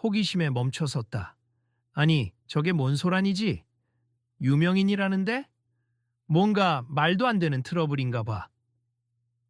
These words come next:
영무원은 결국 한숨을 푹 쉬고 보안원에게 "더 이상 크게 만들면 곤란하니까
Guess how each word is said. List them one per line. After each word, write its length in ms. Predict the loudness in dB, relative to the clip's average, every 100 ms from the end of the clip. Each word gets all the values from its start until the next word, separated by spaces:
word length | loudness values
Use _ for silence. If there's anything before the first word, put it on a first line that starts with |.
| _
영무원은 760 | 0 2 2 2 2 0 0 -2
결국 420 | -2 -2 -2 -4
한숨을 360 | -4 -2 0 -2
푹 200 | -4 -12
쉬고 460 | -8 -6 -4 -6 _ _ _ _ _ -2
보안원에게 880 | 0 2 2 0 -2 -2 -4 -4 _ _ _
"더 240 | -2 0
이상 260 | 0 -2 -4
크게 280 | -6 -6 -2
만들면 680 | -2 -2 -2 -2 -2 -4
곤란하니까 880 | -2 0 2 0 0 -4 -6 -8 -10